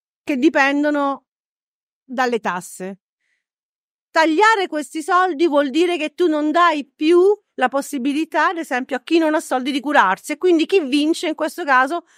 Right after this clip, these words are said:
Vince chi ha più soldi. Quindi chi è ricco si cura, chi non è ricco rischia di non curarsi e quindi di morire. Questa è una delle cose più gravi, ad esempio, che sono state fatte.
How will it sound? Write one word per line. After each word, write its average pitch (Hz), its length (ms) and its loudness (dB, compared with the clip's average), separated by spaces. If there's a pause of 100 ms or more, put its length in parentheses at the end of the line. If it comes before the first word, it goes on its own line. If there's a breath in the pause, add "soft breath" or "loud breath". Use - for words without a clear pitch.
(160 soft breath)
Vince 392 400 2
chi 370 140 0
ha 339 120 6
più 339 160 -8
soldi. 220 560 2
Quindi 277 320 0
chi 370 180 2
è 370 140 2
ricco 370 460 2
si 320 160 -8
cura, 294 480 2 (340 soft breath)
chi 381 220 4
non 311 180 2
è 311 120 0
ricco 359 640 0 (280 soft breath)
rischia 320 460 2
di 302 140 2
non 381 200 6
curarsi 330 520 2
e 370 80 -4
quindi 269 280 0
di 247 100 2
morire. 254 520 2
Questa 415 380 0
è 320 40 -2
una 370 240 4
delle 277 200 2
cose 302 280 0
più 302 280 0
gravi, 247 400 2
ad 196 80 -2
esempio, 214 380 -2
che 226 120 -2
sono 208 140 -6
state 208 240 -2
fatte. 196 560 -2